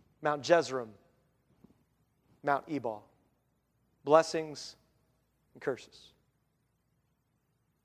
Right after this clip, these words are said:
Let me ask you, have you embraced the fact that you're a cursed person? And if you have, are you willing to cry out to God to ask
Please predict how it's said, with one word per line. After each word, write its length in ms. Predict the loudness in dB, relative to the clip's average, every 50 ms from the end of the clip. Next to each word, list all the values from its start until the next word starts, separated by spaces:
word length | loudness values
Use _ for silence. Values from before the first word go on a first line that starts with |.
| _ _ _ _ _ _ _ _ _ _ _ _ _ _ _ _ _ _ _ _ _ _ _ _ _ _ _ -6
Let 100 | 0 2
me 60 | 4
ask 300 | 6 6 4 4 0 -4
you, 100 | -2 0
have 160 | 0 0 2
you 160 | 4 2 2
embraced 600 | 2 2 0 2 4 6 6 6 4 0 -4 -8
the 60 | -8 -8
fact 400 | 0 4 4 4 4 2 -2 -8
that 120 | -10 -6
you're 200 | -4 -2 0 0
a 100 | -2 -2
cursed 440 | 0 2 2 2 2 0 -4 -8 0
person? 420 | 2 2 2 2 -2 -8 -10 -12 -16 _ _ _ _ _ _ _ _ _ _ _ _ _ _ _ _ _ _ _ _ _ _ _ _ -10
And 80 | -10
if 120 | -10 -8 -8
you 80 | -8
have, 460 | -6 4 6 8 8 10 8 8 6 4
are 80 | 0
you 160 | 0 0 0
willing 260 | 2 4 4 4 2 0
to 120 | -4 -8
cry 380 | -8 -4 2 8 8 10 10 10
out 220 | 8 6 4 0
to 80 | -2 -2
God 440 | 2 4 4 4 4 2 0 -2 -6 -14 -20 -20 -20 _ _ _ _ _ -10
to 180 | -10 -4 2
ask 540 | 4 4 4 4 2 -4 -8 -10 -12 -14 -18